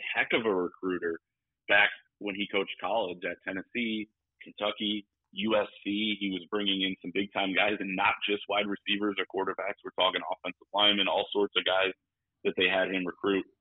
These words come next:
uh, and, and, of course, can help with the pass game as well. So, um, I think those two areas are gonna be big for Michigan to potentially upgrade with, even though Matt Weiss was not let go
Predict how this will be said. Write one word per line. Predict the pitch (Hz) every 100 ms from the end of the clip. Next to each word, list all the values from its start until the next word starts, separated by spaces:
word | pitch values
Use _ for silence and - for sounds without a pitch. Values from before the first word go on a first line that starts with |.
| _ _ -
uh, | 92 92 90
and, | 95 92
and, | 92
of | -
course, | 98 90 -
can | 87
help | 90 -
with | 85
the |
pass | - 92 90 -
game | 90 90
as | -
well. | 98 95 90 -
So, | 95 87 _ _ _ -
um, | 92 92 92 92 _ 101
I |
think | 104 127
those | 107 123 -
two | 127
areas | 98 101 104 104
are | 98
gonna | 101 90
be | 92
big | 92 95 110 - _ _ -
for | 104
Michigan | 95 101 - 101 95 107
to |
potentially | - - 107 101 101
upgrade | 87 - 92 92
with, | 92 -
even | 98 98
though | 98
Matt | 98 101 98
Weiss | 104 101 104
was | 98
not | 98 107 110
let | 101 -
go | 123